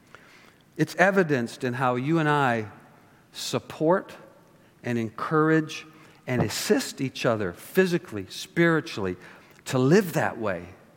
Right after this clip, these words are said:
It's a, it's a pattern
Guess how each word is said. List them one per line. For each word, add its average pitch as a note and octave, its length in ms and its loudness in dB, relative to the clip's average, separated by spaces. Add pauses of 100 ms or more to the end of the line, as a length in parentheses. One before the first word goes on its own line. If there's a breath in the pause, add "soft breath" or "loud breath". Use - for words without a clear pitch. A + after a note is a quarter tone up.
(2000 loud breath)
It's D#3+ 400 -2
a, D#3 100 2
it's D3+ 140 0
a C#3+ 60 2
pattern C#3 800 0